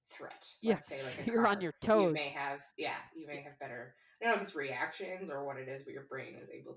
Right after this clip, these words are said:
Speaker 1: to sort of see that a little bit faster, maybe, than somebody who is a little more chill and calm.
Speaker 2: <laughs> Right.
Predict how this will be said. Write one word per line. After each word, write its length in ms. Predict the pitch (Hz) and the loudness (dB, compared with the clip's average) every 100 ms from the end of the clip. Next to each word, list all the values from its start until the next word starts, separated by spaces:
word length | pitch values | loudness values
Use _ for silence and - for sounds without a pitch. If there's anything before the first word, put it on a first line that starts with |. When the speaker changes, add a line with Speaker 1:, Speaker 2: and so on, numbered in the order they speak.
| - | -16
Speaker 1:
to 80 | 135 | -18
sort 180 | 135 135 | -14 -14
of 60 | 135 _ _ _ _ _ _ | -16 _ _ _ _ _ _
see 200 | - 143 | -12 -10
that 260 | 131 - - _ _ - | -10 -14 -18 _ _ -10
a 40 | |
little 180 | 143 135 | -6 -6
bit 160 | - - | -8 -8
faster, 360 | - - 190 196 | -12 -10 -10 -6
maybe, 340 | 208 208 208 | -6 -6 -6
than 220 | 160 131 - 139 - | -8 -10 -12 -18 -20
somebody 400 | _ 139 135 123 131 | _ -18 -16 -16 -14
who 60 | |
is 880 | 135 135 _ _ _ _ _ _ 165 | -14 -16 _ _ _ _ _ _ -8
a 20 | |
little 140 | 165 185 | -6 -2
more 160 | 196 | -2
chill 300 | 196 180 135 | 0 0 0
and 140 | 123 139 | -2 -8
calm. 320 | 185 - - - _ - | -6 -6 -10 -18 _ -18
Speaker 2:
<laughs> 400 | 294 - - _ | -16 -14 -16 _
Right. 280 | 185 160 | -14 -12